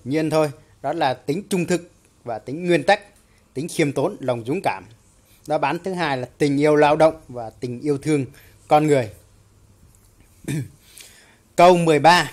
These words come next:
cũng là một câu hỏi về văn hóa giao thông. Thì chúng ta chọn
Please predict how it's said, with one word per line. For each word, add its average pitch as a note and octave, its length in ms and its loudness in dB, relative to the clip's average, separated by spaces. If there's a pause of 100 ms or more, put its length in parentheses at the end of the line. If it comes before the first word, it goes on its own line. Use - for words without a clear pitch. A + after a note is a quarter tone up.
cũng D#3 140 -8
là F#3+ 100 -2
một C3+ 180 -4
câu C3+ 140 0
hỏi G#2 260 -10
về A2+ 220 -10
văn D3+ 280 -2
hóa D3 320 -6 (880)
giao C#3+ 140 2
thông. D#3 240 2 (1800)
Thì D#3 300 2 (1400)
chúng F#3 140 -10
ta D#3+ 360 2 (920)
chọn D#3+ 180 4